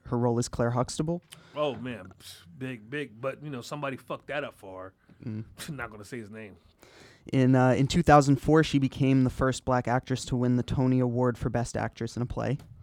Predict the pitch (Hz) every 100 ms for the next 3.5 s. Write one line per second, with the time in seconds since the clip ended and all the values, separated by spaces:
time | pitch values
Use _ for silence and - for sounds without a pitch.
0 | - - - 120 - 127 123 127 123 -
1 | 123 123 113 123 117 120 123 123 - 131
2 | 123 120 123 123 120 - - 120 135 139
3 | 139 139 - 135